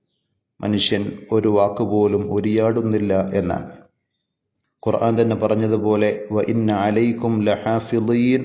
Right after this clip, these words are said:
കിറാമൻ കാതിബീൻ യഅലമൂന മാ തഫ്അലൂൻ." "തീർച്ചയായും നിങ്ങളുടെ മേൽനോട്ടക്കാരായി ചില ആളുകളുണ്ട്, അഥവാ മലക്കുകൾ.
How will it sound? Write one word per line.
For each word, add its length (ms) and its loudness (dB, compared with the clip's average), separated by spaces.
കിറാമൻ 760 2
കാതിബീൻ 800 0
യഅലമൂന 800 0
മാ 200 0
തഫ്അലൂൻ." 720 -4
"തീർച്ചയായും 920 0
നിങ്ങളുടെ 420 0
മേൽനോട്ടക്കാരായി 1300 0
ചില 160 2
ആളുകളുണ്ട്, 680 2
അഥവാ 480 0
മലക്കുകൾ. 680 -2